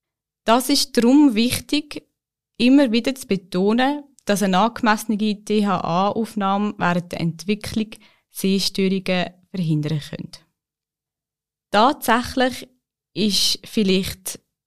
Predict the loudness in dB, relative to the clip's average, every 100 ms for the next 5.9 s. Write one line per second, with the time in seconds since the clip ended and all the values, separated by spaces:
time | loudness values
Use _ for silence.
0 | _ -4 0 0 2 2 2 0 0 -4
1 | -4 -4 -2 -2 0 0 -2 -6 -4 -4
2 | -2 0 2 2 0 0 -2 -4 0 0
3 | 0 0 0 0 -2 -2 -6 -10 -4 -2
4 | 0 0 0 -2 -4 -6 -6 -4 -6 -8
5 | -6 -4 -4 -6 -10 -6 -6 -6 -12